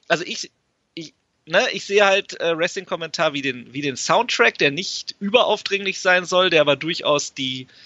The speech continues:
die Dinge unterstützen soll, die dort passieren und durchaus auch unterhaltsam sein kann.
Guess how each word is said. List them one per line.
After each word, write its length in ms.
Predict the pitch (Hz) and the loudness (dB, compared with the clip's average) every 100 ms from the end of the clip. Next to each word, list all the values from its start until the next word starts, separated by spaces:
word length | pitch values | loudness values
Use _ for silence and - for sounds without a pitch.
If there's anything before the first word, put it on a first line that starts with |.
| - - - - | -20 -20 -20 -16
die 80 | 123 | -2
Dinge 280 | 175 202 | 2 4
unterstützen 720 | 202 175 147 - - 220 - 226 | 4 2 2 2 0 -4 -6 -2
soll, 200 | 202 202 | 2 2
die 120 | 196 | 2
dort 240 | 180 - - | -4 -4 -6
passieren 640 | 190 - 190 190 185 190 _ _ _ _ _ _ - - | -8 -6 0 0 0 -6 _ _ _ _ _ _ -6 -4
und 200 | - 156 | -2 2
durchaus 300 | 185 247 262 226 | 4 6 6 6
auch 120 | 202 | 4
unterhaltsam 680 | 196 180 170 247 170 139 135 | 2 2 2 0 -2 -2 -4
sein 340 | 127 123 123 | -6 -6 -6
kann. 320 | - 147 233 | -4 -4 -6